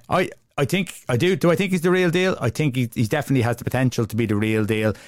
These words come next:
He's shown that he's, has the qualities to be a Premier League top striker for many years to come. And do I think he should move on?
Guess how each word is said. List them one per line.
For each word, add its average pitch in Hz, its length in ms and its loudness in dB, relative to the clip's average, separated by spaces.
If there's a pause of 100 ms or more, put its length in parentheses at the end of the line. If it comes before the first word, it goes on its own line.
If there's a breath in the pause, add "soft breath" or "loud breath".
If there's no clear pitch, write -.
(140 loud breath)
He's 98 160 -2
shown 120 440 2
that 101 160 0
he's, 107 420 0
has 110 220 0
the 90 80 -10
qualities 110 600 0
to - 100 -6
be 95 260 0
a 98 100 -4
Premier 104 560 0
League 101 520 0
top - 280 -4
striker 101 520 -2
for 87 220 -4
many 101 240 2
years 95 360 0
to - 100 -10
come. 110 380 0 (840 loud breath)
And 92 640 -2
do 110 160 2
I 101 80 0
think 110 200 -2
he 95 60 -2
should 87 200 -4
move 98 300 2
on? 107 360 2